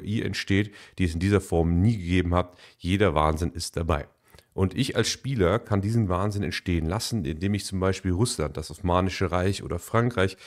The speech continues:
in irgendeiner Form destabilisiere. Oder ich mit Lübeck eine absolute Ein-Land-Supermacht werde, die das Heilige Römische Reich von innen kontrolliert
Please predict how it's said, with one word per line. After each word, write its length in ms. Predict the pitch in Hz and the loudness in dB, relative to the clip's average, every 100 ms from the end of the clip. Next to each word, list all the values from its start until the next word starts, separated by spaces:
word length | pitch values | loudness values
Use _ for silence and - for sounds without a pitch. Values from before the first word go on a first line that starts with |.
| - - | -18 -10
in 100 | 78 | -2
irgendeiner 420 | 95 107 78 82 | 0 0 -2 -2
Form 360 | - 80 80 73 | -2 -2 -2 -2
destabilisiere. 840 | 92 - 85 82 85 82 82 - _ _ _ - | -2 -2 -2 0 -2 -2 -4 -6 _ _ _ 0
Oder 140 | 117 | 2
ich 160 | 123 120 | 4 0
mit 140 | 107 | -2
Lübeck 560 | 98 98 123 107 78 - - - | 0 4 4 4 0 -4 -20 -8
eine 200 | - 87 | -2 0
absolute 640 | - - 113 110 107 98 - - | -2 -4 -4 0 2 0 -2 4
Ein-Land-Supermacht 1120 | 110 127 92 104 113 - 135 82 76 78 - | 4 4 2 2 2 -4 -2 0 2 0 0
werde, 180 | 80 82 | 0 2
die 80 | 92 | 2
das 200 | 85 - | 0 0
Heilige 380 | 101 107 92 87 | 0 0 0 0
Römische 360 | 98 107 - | 0 0 0
Reich 240 | 82 92 - | 0 0 0
von 140 | - | -4
innen 240 | - 139 - | 0 0 0
kontrolliert 540 | 110 98 98 104 | -4 -2 0 0